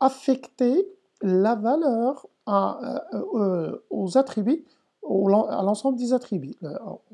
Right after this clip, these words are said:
trois attributs, nom, euh, numéro, nom et prénom. Et donc, en utilisant trois méthodes d'accès, ce qu'on appelle les setters, et pour accéder les, les, les, ou pour affecter les valeurs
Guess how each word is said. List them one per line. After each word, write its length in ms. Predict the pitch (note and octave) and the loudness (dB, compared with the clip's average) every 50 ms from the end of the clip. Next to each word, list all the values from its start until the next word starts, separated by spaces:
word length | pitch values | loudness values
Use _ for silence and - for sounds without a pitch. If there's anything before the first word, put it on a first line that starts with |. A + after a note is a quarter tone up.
| - - - | -20 -16 -12
trois 320 | - - - A#3+ A3+ A3 | -8 -2 0 2 2 2
attributs, 400 | A3+ G#3+ - - G3+ D3 C3 - _ _ _ _ _ - | 0 -2 -2 -6 -6 -6 -8 -12 _ _ _ _ _ -4
nom, 340 | D#3+ E3+ G3 G#3+ A#3 F4 - - | 0 2 2 2 2 -2 -4 -6
euh, 260 | F3 D#3+ D#3 D#3 F#3+ - | -4 -4 -4 -4 -4 -2
numéro, 380 | F#3 F#3+ G#3 G3 F3 G#3 B3 | 0 2 2 2 2 2 2
nom 220 | G#3+ G3+ A#3 C#4+ - | 2 2 0 0 -2
et 80 | A#3 G#3 | -6 -8
prénom. 320 | - - - E3 B2+ - _ _ _ - - - - - - - - | -6 -6 -6 -6 -6 -8 _ _ _ -20 -20 -20 -20 -20 -20 -8 -2
Et 100 | - F#3+ F#3 | 2 6 8
donc, 200 | C#4 E4 C#4 C#4+ | 8 6 6 6
en 80 | B3+ | 4
utilisant 680 | A3+ A3+ - A3+ A3+ A3+ G#3+ G#3 A3 G#3+ G3+ F#3 - - | 4 4 4 4 4 4 4 6 6 6 4 4 2 -4
trois 480 | - - - G3+ G#3+ A3 A3 G3+ F3+ - | -8 -2 2 4 6 6 6 6 4 4
méthodes 480 | G#3+ G3 G#3 G3+ - G#3 G3 F3 C#3 - - | 2 2 2 2 2 2 2 2 0 -4 -6
d'accès, 500 | E3 E3 E3+ - - - - C4+ F#4+ - - | -4 -4 -4 -4 -4 -2 0 0 0 -2 -8
ce 100 | - - | -18 -12
qu'on 140 | - F3 F3 | -8 -4 -4
appelle 340 | D#3+ D#3+ - F3 E3 D#3+ C#3 | -4 -4 -2 -2 -2 -2 -2
les 100 | C#3 C#3+ | -4 -8
setters, 540 | - - D3+ C#3 - G3+ A#3+ F4 F#4+ F#4+ - _ _ _ - - - - - _ - | -8 -10 -10 -6 -4 -2 -2 -2 -4 -6 -12 _ _ _ -20 -20 -20 -20 -12 _ 4
et 400 | G3+ F#3 F3 E3+ E3 D3+ - - - - | 6 6 8 6 6 2 0 -2 -2 0
pour 240 | A#3 A3+ G#3+ - | 0 2 2 0
accéder 600 | - A3+ - - - A3 F#3+ G3 C4+ F4 F#4 - - _ _ - | -2 -6 -4 -2 -2 0 2 2 2 2 2 0 -6 _ _ -2
les, 500 | G#3 F#3+ G3 G3 F#3+ G3 F#3+ F#3 F3 - | 2 2 4 6 6 6 6 6 4 0
les, 320 | - F#3 E3+ E3+ E3+ F#3 - | -2 -2 -2 -2 -2 -2 -4
les, 460 | A3 F3 D#3 D#3 D3+ D3 C#3 C3+ B3 D#4+ F4+ | -6 -6 -4 -2 -2 -2 -2 -4 -8 -6 -2
ou 160 | D4 F#3 E3 | 0 0 0
pour 320 | - - G3+ F3+ - - | 0 0 -2 0 0 0
affecter 520 | C4+ B3+ - - C#4 - - - B3+ C4+ C#4 | -2 0 0 0 -2 -2 -2 -4 -2 -2 0
les 120 | A#3+ A3+ | 0 0
valeurs 340 | F3+ G3 F#3 F#3 G#3 A3+ | 0 0 0 0 0 -2